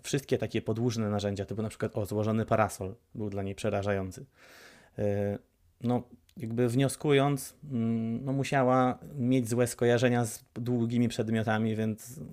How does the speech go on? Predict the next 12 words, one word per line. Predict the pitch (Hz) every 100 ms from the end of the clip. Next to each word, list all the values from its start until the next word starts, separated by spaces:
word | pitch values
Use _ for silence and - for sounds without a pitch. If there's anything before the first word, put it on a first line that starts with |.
| -
obstawiam, | 104 - 107 107 107 104
że, | 107 107 110 110 110
no, | 117 110
że | 110
ktoś | - 113 -
ją | 113
bił | 110 113
w | 101
ten | - 101
sposób, | 107 98 98
nie? | 107
No, | 101